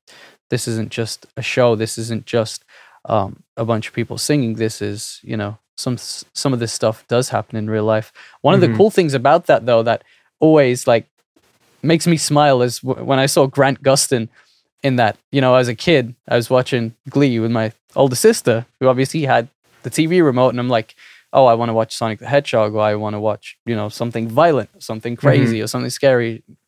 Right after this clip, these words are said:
Speaker 1: you don't have that control. If you have an older sister, you know. But I remember
Speaker 2: <laughs>
Speaker 1: seeing Grant Gustin in a few episodes. Um, it was, like, this awesome skinny dude wearing a blazer singing, and then ten years down the line, he was the main character in the Flash T V show, and I was just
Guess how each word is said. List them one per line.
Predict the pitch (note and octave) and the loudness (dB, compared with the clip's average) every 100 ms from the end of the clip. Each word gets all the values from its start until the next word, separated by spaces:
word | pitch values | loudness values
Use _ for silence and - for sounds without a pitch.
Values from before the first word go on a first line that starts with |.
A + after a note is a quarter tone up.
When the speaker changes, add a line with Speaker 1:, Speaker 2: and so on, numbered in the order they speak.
| _ - | _ -8
Speaker 1:
you | A#2+ | -2
don't | A#2+ A#2 | -2 -2
have | B2+ G#2+ | -2 -2
that | A2 - | -4 -6
control. | A#2 - A#2+ B2+ C#3 | -12 -4 0 0 -2
If | A#2+ - | -8 -10
you | A#2 | -8
have | G#2+ | -4
an | A2 | -2
older | G#2+ A2+ | -4 -4
sister, | B2 - | -8 -6
you | B2 | -4
know. | A2+ A#2 C3+ - - - | 0 0 0 -4 -20 -6
But | - | 2
I | C3+ | 4
remember | C3 C#3 D#3+ | 4 4 2
Speaker 2:
<laughs> | C#3 F3 | 2 4
Speaker 1:
seeing | G3 D#3+ | 4 4
Grant | D3 D3 C3 | 2 2 2
Gustin | E3 - D3+ C3+ | 0 2 -2 -2
in | A#2+ | -2
a | |
few | - D3 | -2 2
episodes. | C#3 C#3+ C3+ C3+ A2+ A2+ - - _ _ - | 2 2 -2 0 0 -2 -10 -18 _ _ -6
Um, | - A2 G#2+ | 0 0 0
it | A2+ | -4
was, | A#2 | -4
like, | A2 | -4
this | A#2 - | -4 -6
awesome | C#3+ D3 - A2+ G#2+ | 0 0 0 -8 -10
skinny | - - A#2+ A#2 | -12 -6 -6 -6
dude | - C3 A#2 A2 - | -4 -2 -2 -4 -6
wearing | A#2+ A2+ A2 | -2 -2 -2
a | |
blazer | A#2 C3 B2+ A2 | 0 0 0 -4
singing, | - E3+ C#3+ A#2 | -4 -2 -2 -4
and | A#2 | -6
then | A2+ G#2+ _ _ _ _ _ _ | -6 -10 _ _ _ _ _ _
ten | - D#3 | 0 2
years | D3 D3 | 4 2
down | C#3+ C3 | 2 2
the | A#2+ | 2
line, | A#2+ A#2 A2+ | 2 2 -2
he | A#2+ | -4
was | A#2 A2 | -4 -4
the | A2+ | -4
main | A2+ C3 | -2 -2
character | A#2+ B2+ B2 - A2 | -2 0 0 -2 -6
in | A#2 | -6
the | A2 | -8
Flash | - B2 A#2 - | -4 0 0 -2
T | - A2 | -8 -8
V | A2 | -8
show, | G#2+ A2 G#2 A2 | -8 -6 -6 -8
and | G#2+ | -10
I | G#2 | -10
was | A2 | -10
just | A#2 | -2